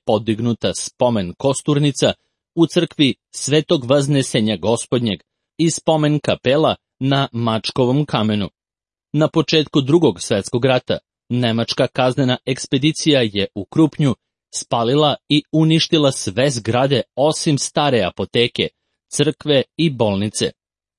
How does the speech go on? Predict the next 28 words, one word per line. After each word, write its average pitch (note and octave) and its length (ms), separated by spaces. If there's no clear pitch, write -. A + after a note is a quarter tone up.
Status A#2 580
grada A#2 420
Krupanj E3+ 380
je A#2 100
dobio C#3+ 400
hiljadu D#3+ 400
devetsto C3+ 680
četrdeset G#2 600
devete C#3 320
godine, G#2+ 420
a A2 220
velike A2+ 460
nevolje C3 400
zadesile E3 640
su D#3+ 200
ga C#3 220
i D#3+ 100
tokom C#3 500
majskih C3+ 560
poplava D3 460
dve A2+ 240
hiljade B2+ 360
četrnaeste, A2+ 680
kada C3 200
je F#2+ 180
uništeno D3 540
mnogo A2 460
kuća, B2 380